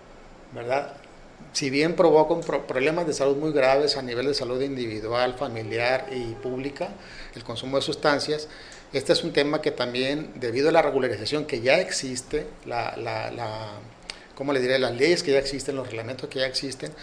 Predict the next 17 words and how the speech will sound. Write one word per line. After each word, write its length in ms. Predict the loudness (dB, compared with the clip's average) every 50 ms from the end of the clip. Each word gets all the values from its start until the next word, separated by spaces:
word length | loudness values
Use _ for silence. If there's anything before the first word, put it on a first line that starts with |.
| -16 -18 -12 -4 0
pues 140 | 0 2 2
también 360 | 2 2 4 4 4 4 4
las 160 | 2 2 2
autoridades 500 | 0 0 2 2 4 6 6 6 6 4
que 140 | 2 0 0
compete 800 | 0 -2 -4 -4 0 4 6 6 6 6 4 0 0 0 -2 -2
el, 180 | -4 -4 -4 -6
el 160 | -6 -6 -6
control 520 | -4 -6 -6 -2 2 4 4 4 4 2 0
y 120 | -2 0
la 100 | 0 0
aplicación 460 | -2 -2 -6 -6 -4 -4 -4 -2 0
de 80 | 0 0
esos 160 | 0 0 0
reglamentos 580 | 0 0 0 -2 -2 -4 -6 -2 -2 -2 0 -2
deberían 640 | -4 -2 -2 -4 -2 -2 0 0 0 0 -2 -2
de, 280 | -4 -4 -4 -4 -6